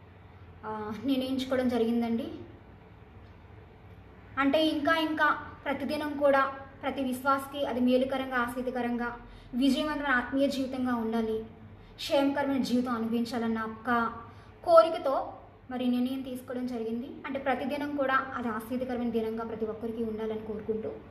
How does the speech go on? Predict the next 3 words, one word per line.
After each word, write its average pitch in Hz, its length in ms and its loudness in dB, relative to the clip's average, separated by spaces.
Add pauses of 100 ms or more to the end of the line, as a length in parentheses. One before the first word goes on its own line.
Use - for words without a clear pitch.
(760)
మరి 285 400 4 (220)
షార్ట్ 294 420 4
మెసేజెస్ 254 560 -4